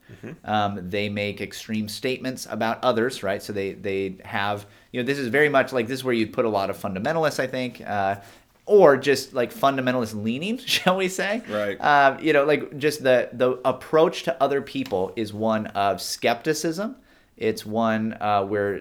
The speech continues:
Speaker 2: like, the, you know, the trust is very easily lost, um, and very, very hard to regain.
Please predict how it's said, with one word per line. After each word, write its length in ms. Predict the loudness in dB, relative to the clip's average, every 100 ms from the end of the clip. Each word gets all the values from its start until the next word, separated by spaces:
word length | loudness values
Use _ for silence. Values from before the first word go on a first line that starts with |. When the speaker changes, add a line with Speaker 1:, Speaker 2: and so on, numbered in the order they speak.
| -4
Speaker 2:
like, 340 | -4 -4 -12 -8
the, 420 | -2 -2 -2 -6 -18 _ _
you 120 | -10 -8
know, 60 |
the 120 | -6
trust 540 | -8 -4 0 0 0 -8
is 440 | -4 -2 -4 -6 -16 _ -16
very 420 | -6 0 2 2
easily 440 | -2 -8 -6 -6 -6
lost, 640 | -4 -2 -2 -2 -10 -20 _
um, 260 | -6 -6 -6
and 240 | -8 -8 -6
very, 540 | -4 -2 -2 -4 -8
very 280 | -8 -6 -6
hard 340 | -6 -4 -4 -6
to 140 | -10
regain. 640 | -8 -8 -6 -4 -4 -6